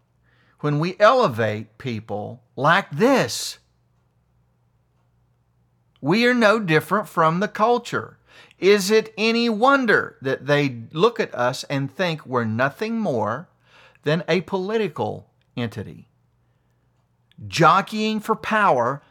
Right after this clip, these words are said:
along with every other political entity and movement and group in this culture? I,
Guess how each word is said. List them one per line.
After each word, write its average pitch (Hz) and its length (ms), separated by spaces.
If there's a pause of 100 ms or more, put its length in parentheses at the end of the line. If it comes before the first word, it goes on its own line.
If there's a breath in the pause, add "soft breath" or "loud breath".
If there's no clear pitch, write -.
(280 soft breath)
along 143 380
with 151 160
every 190 360
other 196 320
political 110 840
entity 110 440
and 107 140
movement 107 340
and 107 160
group 104 320 (240)
in 107 180
this 107 140
culture? - 540 (3250)
I, - 80